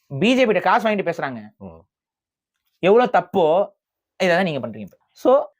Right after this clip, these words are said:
Speaker 1: இத, இத வந்து, இத ரொம்ப காம்ப்ளிகேட்டடான விஷயம்லாம் கிடையாது. ரொம்ப யதார்த்தமா மனசுல இருக்கக்கூடிய வெறுப்பை அப்படி ஓரம் வச்சுட்டு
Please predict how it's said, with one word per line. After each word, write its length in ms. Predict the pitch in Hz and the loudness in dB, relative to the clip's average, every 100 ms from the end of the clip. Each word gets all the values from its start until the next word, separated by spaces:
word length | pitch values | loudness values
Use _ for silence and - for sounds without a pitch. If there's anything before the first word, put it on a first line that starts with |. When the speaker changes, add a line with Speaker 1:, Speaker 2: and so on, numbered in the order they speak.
| _ _ | _ _
Speaker 1:
இத, 240 | 175 180 | 0 2
இத 200 | 180 196 | 2 2
வந்து, 260 | 190 214 226 | 2 0 -2
இத 480 | 196 196 185 180 170 | 0 4 4 4 2
ரொம்ப 200 | 202 262 | 0 0
காம்ப்ளிகேட்டடான 760 | 202 214 226 196 180 185 208 | 0 -2 -4 -4 -2 -2 -2
விஷயம்லாம் 340 | 180 175 175 190 | -6 -6 -4 -2
கிடையாது. 440 | 151 135 143 165 | -2 -2 -2 -2
ரொம்ப 300 | 147 208 185 | -2 0 2
யதார்த்தமா 540 | 185 196 170 156 175 151 | 2 0 -4 -2 -4 -2
மனசுல 340 | 160 214 226 | -4 -4 -6
இருக்கக்கூடிய 320 | 185 156 143 | -6 -4 -4
வெறுப்பை 400 | 135 170 233 185 | 0 -2 0 0
அப்படி 240 | 202 139 139 | 0 0 0
ஓரம் 320 | 147 202 196 | 2 2 0
வச்சுட்டு 420 | 139 _ 131 180 | -8 _ -8 -8